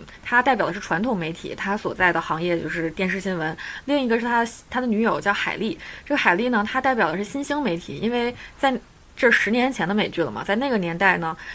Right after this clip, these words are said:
呃，网络、互联网这些新，新闻是刚刚兴起的。然后海莉呢，就经常用她和 Jim 之间两个人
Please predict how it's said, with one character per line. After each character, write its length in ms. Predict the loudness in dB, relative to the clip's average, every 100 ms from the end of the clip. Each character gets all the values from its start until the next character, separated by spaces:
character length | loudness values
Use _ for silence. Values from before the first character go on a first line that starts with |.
| -10
呃， 340 | -2 2 2 0 0
网 200 | 2 2
络、 260 | 6 8 8
互 120 | 6
联 120 | 2
网 240 | 6 4 4
这 140 | -4
些 240 | 0 0 2
新， 160 | -2 -6 -6
新 240 | -4 0
闻 200 | 0 2
是 120 | 2
刚 180 | 4 4
刚 140 | 4
兴 180 | 0 -2
起 140 | -4 -6
的。 180 | -8 -10 -14 -16 -2
然 140 | 2
后 100 | 4
海 260 | 4 4 2
莉 120 | 2
呢， 160 | 0 0
就 100 | 0
经 240 | -2 -4
常 240 | -2 0
用 280 | 2 2 0
她 340 | -2 2 2 2
和 420 | 0 0 2 0 -4 -16 -10
Jim 260 | -4 0 0
之 140 | -2
间 180 | 0 0
两 180 | 2 0
个 80 | 0
人 320 | 0 0 -2